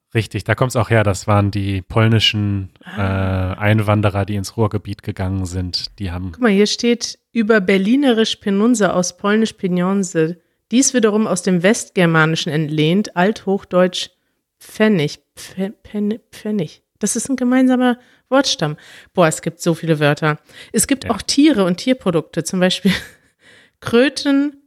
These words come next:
Speaker 2: Mücken, Eier und Fett, das habe ich noch nie gehört. Aber Kröten, ich habe keine Kröten.
Speaker 1: Ja.
Speaker 2: Ja, sagt man nicht so oft. Schotter, hast du schon gesagt?
Speaker 1: Asche.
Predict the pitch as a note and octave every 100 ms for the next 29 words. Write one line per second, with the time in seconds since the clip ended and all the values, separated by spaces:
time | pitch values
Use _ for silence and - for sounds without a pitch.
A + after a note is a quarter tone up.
0 | - F#3+ B3 - C4+ C4+ C#4+ C#4+ _ _
1 | _ _ _ _ - F#3 B3 G3+ E3+ -
2 | - B3 F3+ - E3 E3+ D#3+ E3 E3 C#3
3 | C#3 - F#3 F3 - G#3 C4 B3+ B3 -
4 | - G3+ F#3 - G#3+ A#3 A#3 A#3 _ _
5 | _ _ _ _ - G2+ F#2 _ C#3 D3
6 | E3 D#3+ C#3+ D3 E3+ D#3+ E3 - - E3
7 | - _ _ _ - - - _ _ _
8 | _ _ _ _ - - A3+ C4 D4+ D4+
9 | C#4 - B3+ C4 B3+ C4 D#4+ - B2+ -
10 | - D3+